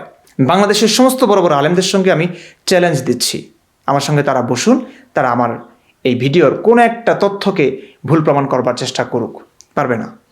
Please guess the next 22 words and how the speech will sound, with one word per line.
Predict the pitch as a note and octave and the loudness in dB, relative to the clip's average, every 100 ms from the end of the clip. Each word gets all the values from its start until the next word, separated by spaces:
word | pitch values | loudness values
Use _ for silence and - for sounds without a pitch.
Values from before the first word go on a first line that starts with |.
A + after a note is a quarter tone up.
| _ _ | _ _
বরং | D3 E3 F#3+ - - - - - | 0 0 0 -6 -16 -20 -6 -2
এমনটা | F3 B3+ C4 G3 | 2 2 2 0
আছে | D3+ - F3 C4 - - _ _ _ | 0 0 0 0 -8 -20 _ _ _
যে | - A#2 B2+ A#2+ A#2+ - | -6 0 2 2 0 0
ইমাম | C#3+ C#3+ | 2 2
আবু | C3+ | 0
হানিফা | D#3+ F3 E3+ | 0 0 0
বলেছেন, | C#3 C#3 D3 G3 | 2 0 2 0
এবং | E3 D#3+ | 0 -2
একটা | D3+ | -4
হাদিসও | D3+ E3 F#3+ F#3+ | -2 -2 -2 0
আমি | D3 | 0
দেখিয়েছি, | B2+ C#3+ C#3+ A#2 - C#4 - - _ | 0 0 0 0 0 -2 -2 -18 _
এখন | - D3+ F#3+ | -6 -2 0
আর | A3 | 2
অমুসলিমদেরকে | F3 F3 G#3 G#3+ A#3 A#3 B3 A#3+ | 2 2 0 2 2 2 2 0
দাওয়াত | E3 G3 | 2 2
দেওয়ার | G3 A3 G#3+ | 2 2 2
প্রয়োজন | G#3+ A3 A3+ F#3+ | 2 4 2 2
নাই | D3+ D#3 G3+ A#3+ | 2 2 2 2
যে, | E3+ D3+ F#3 D#4+ - - - _ _ _ | 2 4 4 2 -2 -12 -20 _ _ _
আম, | C#3+ C3+ B2+ B2 A#2 | -2 0 0 0 -2